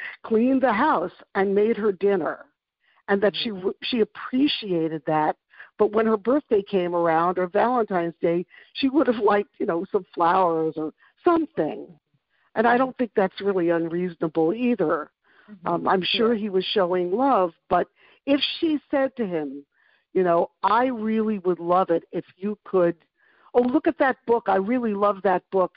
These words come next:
Speaker 1: You know, maybe someday I could have that," whatever. That,
Speaker 2: Mm-hmm.
Speaker 1: you know, it gives him a hint that she would like to have something.
Speaker 2: Mm-hmm.
Speaker 1: I, I mean, if you're greedy and materialistic, it's one thing. But,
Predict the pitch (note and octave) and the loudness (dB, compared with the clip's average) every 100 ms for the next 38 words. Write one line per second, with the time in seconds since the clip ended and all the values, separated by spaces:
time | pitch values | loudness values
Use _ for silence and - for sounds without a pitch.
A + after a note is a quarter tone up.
0 | _ _ _ _ G3 F#3 F3+ F3 G3+ G#3 | _ _ _ _ 0 2 2 2 0 0
1 | G#3+ - F#3+ F#3+ F#3 E3+ E3+ F#3 D#3+ F#3 | -2 -2 0 2 2 0 -2 -4 -2 -2
2 | F3+ F#3 - C4 B3 G3 F#3 - _ _ | 0 -2 -2 -2 0 0 -2 -8 _ _
3 | _ _ _ A3+ G#3+ F#3+ B3 A#3+ G3+ - | _ _ _ 0 0 0 2 2 0 0
4 | C4 C4+ A#3+ G3+ F3+ F#3+ - - - G3+ | 0 2 0 0 0 -2 -4 -8 -8 -2
5 | F3+ E3+ E3 E3 E3+ D#3 D#3 D#3 - D#3+ | -2 0 0 0 -4 -2 -2 -4 -4 -6
6 | D#3+ E3 D#3+ _ _ - F3 A#3 G#3+ A3+ | -4 -6 -8 _ _ -20 0 0 2 0
7 | A3+ A3+ - A#3 G3+ G3 A3 C4 G3 F3+ | 0 0 0 -2 -2 -2 0 2 2 0
8 | A3+ - G#3 F#3 F3 G#3 G#3+ E3+ G#3 - | -2 0 0 0 0 0 0 -4 -6 -8
9 | F3+ F#3 F#3+ G3 F3 - G#3 | -2 0 0 0 -4 -2 -6